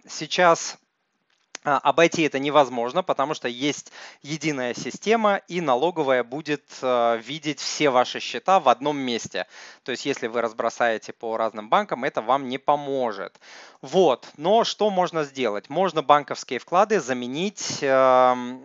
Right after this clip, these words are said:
м, О Ф З, если вы говорите про рублёвые, да, вклады, то можно инвестировать не во вклады, а в рублёвые О Ф З. Они более надёжные, чем вклады в банках,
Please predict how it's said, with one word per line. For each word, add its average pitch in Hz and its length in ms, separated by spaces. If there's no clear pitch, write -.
м, 120 340
О 185 140
Ф 156 140
З, 127 280
если 175 240
вы 123 100
говорите 127 460
про 131 200
рублёвые, 135 640
да, 165 160
вклады, 104 480
то 143 100
можно 156 260
инвестировать 139 560
не 135 200
во 117 120
вклады, 226 600
а 156 120
в 135 80
рублёвые 165 640
О 151 160
Ф 139 140
З. 117 340
Они 123 280
более 143 340
надёжные, 120 600
чем 120 180
вклады 117 400
в 110 100
банках, 113 560